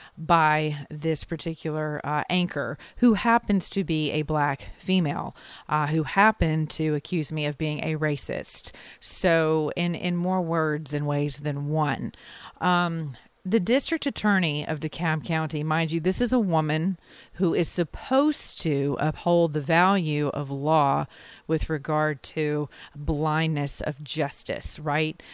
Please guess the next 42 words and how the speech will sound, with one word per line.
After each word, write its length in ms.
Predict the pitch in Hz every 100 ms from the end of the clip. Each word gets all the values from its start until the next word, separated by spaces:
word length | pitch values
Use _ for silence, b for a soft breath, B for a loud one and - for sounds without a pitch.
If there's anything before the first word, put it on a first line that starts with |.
| B
To 120 | -
bring 200 | 170 165 -
all 280 | 180 196 202
of 120 | 170
the 100 | 151
facts. 380 | - 147 87 170
Well, 80 | 214
let 80 |
me 80 | 233
tell 200 | - 202
you 160 | 185 151
guys 280 | 147 143 -
something. 400 | 143 - 123 101
If 180 | 139
you 100 | 190
don't 240 | 262 247 -
think 300 | 202 180 -
your 140 | 180
skin 400 | - - 196 190
color 500 | - 156 131 117 - B B B B B
is 240 | 170 156 -
part 300 | - 208 196
of 80 |
the 160 | 156 143
evidence 760 | 165 170 160 120 110 - - - B B
in 140 | - 160
the 80 | 143
court 280 | - 185
of 120 | 190 175
law 440 | 156 147 131 123 -
in 120 | 165
the 80 | 143
state 280 | - 170 175
of 80 |
Georgia, 540 | 147 160 160 180 180 180 -
you 260 | 175 185
are 200 | - 160
entirely 1200 | - 143 131 - - - 202 208 202 190 185 175 b b -
asleep 560 | - - 160 151 - - - -
at 440 | 156 139 120 - B B B
the 200 | 160 165
wheel. 400 | 151 151 147 -